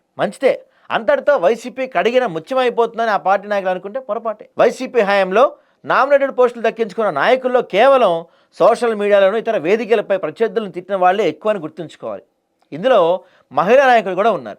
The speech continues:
వైసీపీ హయాంలో మంచి పదవులు పొంది ఇప్పుడు ఎక్కడున్నారో కూడా కూటమి ప్రభుత్వానికి తెలియకుండా తలదాచుకున్న వైసీపీ పురుష మహిళా నాయకులు ఎవరో సొంత పార్టీ వారే గుర్తించాలి. వారి విషయంలో అప్రమత్తంగా ఉండాలి.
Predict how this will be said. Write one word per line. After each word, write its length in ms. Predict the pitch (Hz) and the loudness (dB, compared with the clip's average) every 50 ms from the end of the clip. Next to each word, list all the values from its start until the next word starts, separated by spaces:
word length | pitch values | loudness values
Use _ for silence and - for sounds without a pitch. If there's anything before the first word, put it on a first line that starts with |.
| _ - | _ 2
వైసీపీ 420 | 165 233 226 233 269 226 208 254 | 2 2 2 -2 -6 -2 0 2
హయాంలో 360 | 226 208 214 220 220 226 233 202 | 2 2 2 0 0 2 0 0
మంచి 280 | 165 175 202 190 233 | 0 0 -4 -2 -2
పదవులు 300 | 233 226 208 214 208 180 | 0 0 2 2 0 -2
పొంది 420 | 175 170 160 160 175 226 285 285 - - | -2 -2 -2 -2 -2 -6 -8 -8 -10 -14
ఇప్పుడు 200 | 165 170 160 143 | -12 -8 -4 -4
ఎక్కడున్నారో 460 | 135 - 214 226 233 233 233 226 214 | -4 -4 -4 -4 -2 0 0 0 0
కూడా 460 | 165 180 202 240 240 175 156 156 180 214 _ _ _ _ _ - | 0 0 2 2 4 4 4 2 0 -2 _ _ _ _ _ -4
కూటమి 260 | - 220 233 240 254 214 | -2 0 0 0 0 -2
ప్రభుత్వానికి 480 | 220 220 196 180 220 208 190 160 - | -2 -6 -4 -2 -2 -2 -2 -2 -6
తెలియకుండా 400 | - 151 185 233 254 220 240 233 | -6 -2 -2 0 0 0 -2 -2
తలదాచుకున్న 600 | 170 185 180 175 190 185 - - - 190 170 156 | 0 0 2 4 2 2 2 -2 -10 -10 -8 -6
వైసీపీ 600 | 123 107 127 165 180 170 - 220 190 - 220 190 | -4 -2 -2 -2 -2 -4 -8 -14 -12 -10 -10 -12
పురుష 400 | - _ - 180 208 233 190 254 | -10 _ -6 -6 -6 -4 -4 -4
మహిళా 360 | 208 175 170 165 190 208 196 | -4 -2 -2 0 2 2 2
నాయకులు 380 | 170 170 170 170 151 - 165 156 | 2 2 0 0 0 -2 -2 0
ఎవరో 260 | 147 147 208 254 277 - _ _ _ _ _ _ - | 2 2 4 2 2 0 _ _ _ _ _ _ -10
సొంత 180 | 151 147 156 196 | -10 -8 -8 -6
పార్టీ 320 | - 170 156 143 - 143 | -4 -4 -4 -4 -4 -4
వారే 200 | 127 127 127 165 | -4 -4 -2 -4
గుర్తించాలి. 560 | 185 185 190 - - 120 104 - - - _ _ _ - | -4 -8 -14 -14 -16 -20 -20 -20 -20 -20 _ _ _ 0
వారి 200 | 139 - 190 196 | 2 2 2 0
విషయంలో 260 | 196 190 220 226 202 | -2 -4 -4 -2 -2
అప్రమత్తంగా 540 | 170 - 208 196 185 175 - 151 139 156 185 | -2 -2 -4 -6 -6 -6 -8 -8 -8 -8 -6
ఉండాలి. 280 | 180 143 113 101 92 | -8 -8 -8 -12 -16